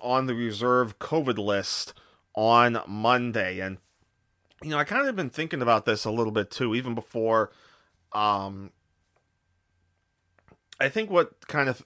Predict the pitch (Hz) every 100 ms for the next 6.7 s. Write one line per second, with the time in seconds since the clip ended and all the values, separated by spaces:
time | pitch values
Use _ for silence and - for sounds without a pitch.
0 | - 131 135 131 113 135 123 120 117 113
1 | 110 113 - 110 - - 156 135 110 107
2 | 104 - - - - _ _ _ - 98
3 | 98 98 95 95 107 120 160 - 160 143
4 | 127 113 107 107 131 131 120 117 120 117
5 | 107 98 - 104 98 - 110 107 98 117
6 | 113 95 - - 110 98 87